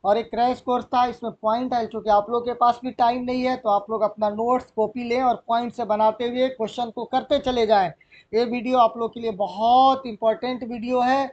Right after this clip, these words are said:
इसको like, share, subscribe करते रहें और हमारे मनोबल को बढ़ाते रहें। हमारी मनोबल आपसे ही जुड़ी हुई है। आप जितने हमें like, subscribe, share और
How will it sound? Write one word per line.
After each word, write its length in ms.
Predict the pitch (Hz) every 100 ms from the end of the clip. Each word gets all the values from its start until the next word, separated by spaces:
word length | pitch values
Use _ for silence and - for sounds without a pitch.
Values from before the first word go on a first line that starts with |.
| - _ 202
इसको 260 | 190 254
like, 560 | 226 226 240 247 254 -
share, 360 | 233 240 247 -
subscribe 580 | 233 - 226 214 247
करते 300 | 214 247 - 262
रहें 100 | 262
और 160 | 254
हमारे 440 | 202 220 233 269 302
मनोबल 460 | 254 247 254 269 254
को 140 | 247
बढ़ाते 460 | 220 208 233 254 240
रहें। 200 | 190 151 _ _ _ -
हमारी 440 | 202 226 247 269
मनोबल 540 | 247 220 233 226 254 254
आपसे 380 | 214 220 - 247
ही 200 | 240 262
जुड़ी 280 | 240 247 254
हुई 240 | 247 247
है। 320 | 254 277 214 - _ _ _
आप 420 | - 220 254 262 185
जितने 280 | 214 - 254
हमें 200 | 247 247
like, 420 | 220 220 240 233
subscribe, 640 | - 240 214 233 226 240 214
share 340 | - 233 262
और 140 | 269